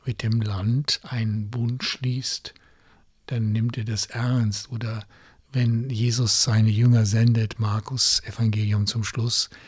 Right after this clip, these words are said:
„Geht hin, verkündigt das Evangelium der ganzen Schöpfung.“ Oder wenn es im Kolosserbrief Kapitel eins heißt, dass Christus sein Blut vergossen hat zur Versöhnung von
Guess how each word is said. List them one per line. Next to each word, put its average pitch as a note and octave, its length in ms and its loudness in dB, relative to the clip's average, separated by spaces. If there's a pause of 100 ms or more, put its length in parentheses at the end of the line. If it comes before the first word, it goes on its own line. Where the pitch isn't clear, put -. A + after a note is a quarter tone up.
(160)
„Geht A#2+ 240 0
hin, B2 280 6
verkündigt A2+ 1080 2 (460)
das - 180 -2
Evangelium A#2+ 880 0
der G#2+ 160 -6
ganzen A2 440 -2
Schöpfung.“ - 800 -6 (1300)
Oder B2 260 0
wenn A#2 140 4
es A2 120 0
im A#2 100 2
Kolosserbrief A#2 760 0
Kapitel A#2 360 -6
eins A#2 440 0
heißt, B2+ 320 -2
dass A2+ 240 -2
Christus - 520 -4
sein G#2 240 -2
Blut A#2 540 -4 (520)
vergossen A#2+ 640 2
hat - 460 -6 (640)
zur C#3 180 0
Versöhnung A#2 580 4
von A#2+ 280 -4